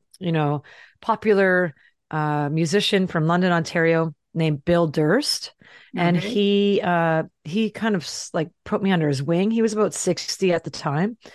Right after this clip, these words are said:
Speaker 1: put me under his wing, and I became, um, a full-time singer, songwriter with him and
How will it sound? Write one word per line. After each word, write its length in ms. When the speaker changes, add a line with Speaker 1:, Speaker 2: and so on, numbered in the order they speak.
Speaker 1:
put 160
me 100
under 160
his 140
wing, 440
and 380
I 160
became, 640
um, 300
a 60
full-time 560
singer, 380
songwriter 600
with 160
him 320
and 240